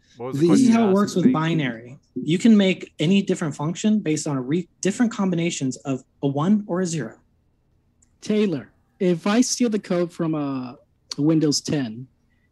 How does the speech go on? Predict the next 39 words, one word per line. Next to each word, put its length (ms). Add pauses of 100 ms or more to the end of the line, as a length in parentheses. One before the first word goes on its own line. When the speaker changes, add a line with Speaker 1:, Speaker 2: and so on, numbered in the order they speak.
(200)
Speaker 4:
and 180
then 320
just 400
copy 260
paste 580
certain 260
codes 340
in 80
a 40
different 280
spot, 300
but 100
it 60
still 180
does 220
the 60
same 200
execution, 800 (500)
am 180
I 100
gonna 100
get 160
copyright 400
struck 260
and 120
taken 180
to 60
jail 320 (1120)
for 80
Speaker 3:
Probably, 220
Speaker 4:
plagiarizing? 440
Speaker 3:
uh, 60
but 160
that's 180
not 160
what 80
I'm 100
talking 300
about. 260